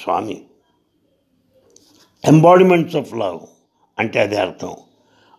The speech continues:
ఆనంద స్వరూపులంతా కూడా స్వామి. ఆయన నామం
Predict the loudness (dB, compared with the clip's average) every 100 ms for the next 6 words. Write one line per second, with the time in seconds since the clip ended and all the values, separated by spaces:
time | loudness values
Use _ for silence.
0 | _ 0 4 4 4 2 0 0 0 -2
1 | -4 -2 -4 -6 -6 -8 -10 _ _ _
2 | _ _ -2 0 0 -4 -10 _ _ _
3 | _ _ _ _ _ _ _ _ 0 2
4 | 2 2 4 2